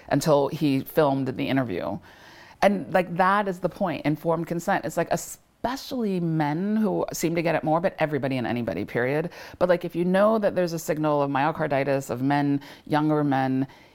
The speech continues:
before you get vaccinated, you should be told about myocarditis. That's informed consent, but not only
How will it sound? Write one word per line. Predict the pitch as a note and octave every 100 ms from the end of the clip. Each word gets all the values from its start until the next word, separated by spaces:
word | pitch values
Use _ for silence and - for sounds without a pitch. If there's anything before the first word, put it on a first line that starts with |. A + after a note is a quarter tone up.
| _ -
before | F3+ F3 - F#3 A3
you | G3+
get | F#3 -
vaccinated, | C3 C3+ - G3 G3+ G#3+ G#3
you | F3+
should | F#3 - F#3+
be | F#3 F3
told | E3 G3+ B3+
about | F3 -
myocarditis. | - - - - C2 E2
That's | - D#3
informed | F#3 F3+ F3 E3+ E3
consent, | D#3 - A#3+ - -
but | F3
not | F3+ F3+ B3+
only | A#3+ G3 F3+